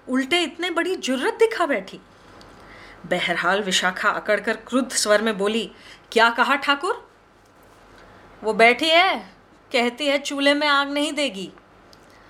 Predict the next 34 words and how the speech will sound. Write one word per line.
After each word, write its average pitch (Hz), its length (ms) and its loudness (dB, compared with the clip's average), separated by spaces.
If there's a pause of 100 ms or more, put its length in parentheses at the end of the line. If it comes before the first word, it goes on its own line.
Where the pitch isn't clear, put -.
(460)
विशाखा 180 480 -4
ने 190 160 -4
अब 190 220 -6
आंगन 190 360 -4
के 202 140 -8
किनारे 190 460 -6
निश्चिंत 226 600 -8
भाव 185 240 -4
से 202 160 -4
बैठे 190 340 -6
मनुष्य 190 460 -8
की 196 180 -8
ओर 185 160 -4
मुड़कर 190 460 -4 (540)
अब - 240 0
तक 240 180 2
की 254 120 -6
भड़ास 185 480 0
निकाली। 160 400 -14 (1000)
"निकल 240 380 6
जाओ, 196 160 -4 (480)
निकल 302 380 4
जाओ 277 340 4
इसी 277 340 -2
वक्त, 254 400 0 (240)
और 226 260 0
एक 330 340 4
मिनट 285 240 -2
भी 254 140 -4
बैठे 240 300 0
रहने 233 240 0
की 240 120 -10
जरूरत 214 420 -2
नहीं। 190 240 -8